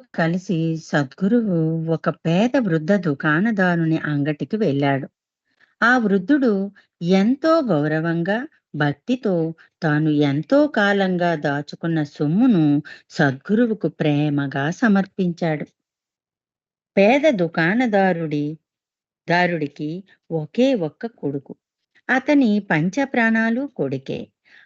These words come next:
ఆ పేదవాని దగ్గర నుం-, దగ్గర నుంచి నెలకు తీసుకుంటూ,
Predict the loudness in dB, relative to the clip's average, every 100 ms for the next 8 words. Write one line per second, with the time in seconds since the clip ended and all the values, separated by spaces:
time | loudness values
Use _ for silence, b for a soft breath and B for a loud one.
0 | _ -2 -2 0 2 4 2 2 0 2
1 | 2 2 2 0 -2 -2 -2 -2 -2 -4
2 | -6 -6 -6 -2 0 0 0 -2 -2 -2
3 | -2 -4 -8 -8 -8 -10 b b _ 0
4 | 0 2 -2 -2 -4 -4 -4 -8 -4 -4
5 | -2 -2 -2 -2